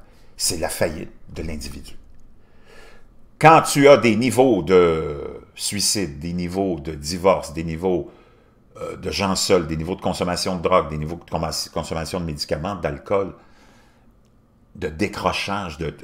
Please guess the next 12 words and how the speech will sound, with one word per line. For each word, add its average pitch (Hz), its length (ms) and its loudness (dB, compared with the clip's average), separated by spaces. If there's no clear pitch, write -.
je - 200 -18
pourrais 120 180 6
aller 135 260 6
contre 87 260 0
la, 78 240 0
réciter 87 580 -4
la 78 100 0
liste 90 340 -6
de 73 160 -10
tout - 160 -12
ce - 120 -8
qui, - 260 -10